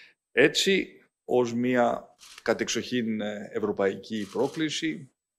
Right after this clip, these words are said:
οι μεταναστευτικές ροές προς την, ε, ευρωπαϊκή μας Ήπειρο απαιτούν και μια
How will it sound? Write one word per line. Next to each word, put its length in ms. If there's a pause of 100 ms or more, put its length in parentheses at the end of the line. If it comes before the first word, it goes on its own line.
(220)
οι 120
μεταναστευτικές 800
ροές 420
προς 320
την, 300
ε, 340
ευρωπαϊκή 560
μας 260
Ήπειρο 420 (600)
απαιτούν 720
και 180
μια 640